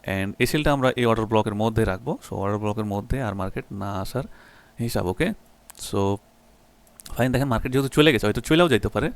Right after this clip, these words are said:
আমার এন্ট্রি নাও ওপেন হইতে পারে। So আমি একটু নিচ থেকে নেওয়ার চেষ্টা করতেছি, কারণ, আহ, দেখেন এই গ্যাপটার কারণে আমি, আহ, আশা কইরা আর কি বসে আছি। So হইতে পারে। আচ্ছা, তো চলেন দেখি আমরা মার্কেটটা রান করি।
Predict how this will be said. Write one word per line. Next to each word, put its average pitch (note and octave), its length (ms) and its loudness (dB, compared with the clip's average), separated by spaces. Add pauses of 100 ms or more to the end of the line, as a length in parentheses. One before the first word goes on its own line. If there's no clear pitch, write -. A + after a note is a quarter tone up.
আমার G2+ 220 0
এন্ট্রি G#2 220 -6
নাও B2+ 400 0
ওপেন G#2 240 -2
হইতে G2 240 -2
পারে। G#2 180 -2
So D3+ 140 -8
আমি A#2 180 -2 (720)
একটু D#3+ 320 0
নিচ C#3 180 0
থেকে C3+ 280 0
নেওয়ার A2+ 220 2
চেষ্টা A2 300 -4
করতেছি, G#2+ 580 -6
কারণ, G2+ 280 -4 (500)
আহ, F2+ 320 0
দেখেন F#2+ 360 -2
এই E3 180 2
গ্যাপটার D#3 300 4
কারণে C3+ 300 2
আমি, A#2+ 280 0
আহ, F#2+ 440 -2
আশা A2 160 -2
কইরা G#2+ 260 0
আর G2 80 -2
কি G2 200 -4 (100)
বসে G2 240 -4
আছি। G2 300 -2 (260)
So - 60 -6
হইতে G2+ 400 -4
পারে। A2 260 0 (2500)
আচ্ছা, D#3 400 -2 (160)
তো A2 100 -2
চলেন B2 280 0
দেখি A#2+ 160 -4
আমরা G2+ 160 -2
মার্কেটটা G2+ 300 0
রান G2 220 -2
করি। A2+ 280 -4